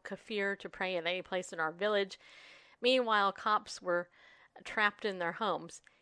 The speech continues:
Egypt is predominantly a Muslim country, with around ninety percent of the population identifying as such, and the remaining ten percent is made up of mainly Coptic Orthodox Christians,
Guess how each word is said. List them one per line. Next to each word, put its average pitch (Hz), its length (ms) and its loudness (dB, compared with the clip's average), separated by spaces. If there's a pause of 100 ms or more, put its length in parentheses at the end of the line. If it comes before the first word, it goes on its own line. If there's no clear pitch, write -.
(120)
Egypt 233 480 -4
is 202 120 -4
predominantly 190 720 0
a 180 60 2
Muslim 190 420 0
country, 208 480 -6
with 165 160 -2 (200)
around 165 360 0
ninety 196 320 -4
percent 220 320 -6
of 208 100 -4
the - 60 -10
population 196 600 -2
identifying 180 680 -2
as 180 140 -4
such, 175 400 -4
and 165 160 -6
the 160 40 -4
remaining 175 420 -4
ten 254 200 -2
percent 208 380 -6
is 175 120 -14
made 180 200 -2
up 175 180 -6
of 175 160 -8
mainly 180 380 -4
Coptic - 480 -6
Orthodox 180 760 -2
Christians, 294 680 -2